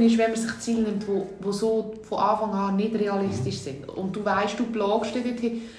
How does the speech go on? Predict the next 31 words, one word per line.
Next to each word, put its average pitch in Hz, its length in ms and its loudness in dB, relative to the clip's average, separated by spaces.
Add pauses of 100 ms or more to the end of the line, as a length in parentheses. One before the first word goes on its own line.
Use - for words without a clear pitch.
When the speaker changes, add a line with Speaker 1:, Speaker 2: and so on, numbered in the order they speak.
(100)
Speaker 1:
Es 233 180 4
nützt 233 480 2
nichts, 240 340 4
wenn 247 360 -4
du, 254 340 0
äh, 226 920 -6
einen 220 120 -2
Halbmarathon 240 760 4
säckelst 233 460 -2
in 226 80 2
einem 226 260 0
Jahr 226 180 6
und 226 160 0
das 226 100 -6
ist - 140 -10
der 226 80 -2
erste 226 220 2
und - 100 -8
der 226 80 0
letzte 220 320 -2
Speaker 2:
Mhm. - 100 -8
Speaker 1:
gewesen. - 400 -6 (480)
Also 190 180 -2
Speaker 2:
Das 214 80 6
Speaker 1:
weißt 143 200 6
Speaker 2:
habe 104 60 0
Speaker 1:
du 117 60 4
Speaker 2:
ich 113 80 -2
ja 117 120 6
mit 95 180 0
vierzig 123 300 -2